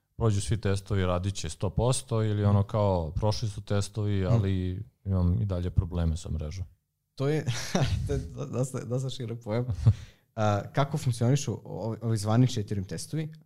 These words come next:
Speaker 2: A, oni su bazirani, dakle, po forkovima. Dakle, vi možete imati kompatibilnost, a, sa Ethereum mrežom, do određenog forka. Na primjer, vi ste ostali na Istanbul forku ili ste ostali, dakle, na nekom drugom forku i vi podržavate, vi ste Ethereum compatible do Istanbul forka. A,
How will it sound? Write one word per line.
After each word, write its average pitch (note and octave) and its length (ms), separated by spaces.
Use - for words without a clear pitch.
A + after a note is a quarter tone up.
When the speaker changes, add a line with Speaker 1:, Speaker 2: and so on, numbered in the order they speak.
Speaker 2:
A, G#2 320
oni C3+ 140
su C#3 120
bazirani, C3 400
dakle, A#2 220
po - 100
forkovima. - 580
Dakle, - 240
vi A#2 140
možete B2 380
imati A#2+ 400
kompatibilnost, A#2+ 880
a, G2 380
sa G#2+ 140
Ethereum A2 320
mrežom, F#2 380
do B2 80
određenog G#2+ 440
forka. E2+ 320
Na C#2 60
primjer, G2 280
vi G2+ 120
ste G#2 160
ostali G#2 320
na G2+ 60
Istanbul G#2 400
forku - 360
ili A2+ 120
ste G2+ 160
ostali, G2 360
dakle, E2+ 280
na F2+ 80
nekom F2 220
drugom F2+ 160
forku F#3+ 240
i E3 80
vi D#3 60
podržavate, C3 500
vi B2 60
ste A#2+ 120
Ethereum B2+ 200
compatible C3+ 340
do A#2+ 100
Istanbul G2 340
forka. - 340
A, G#2 200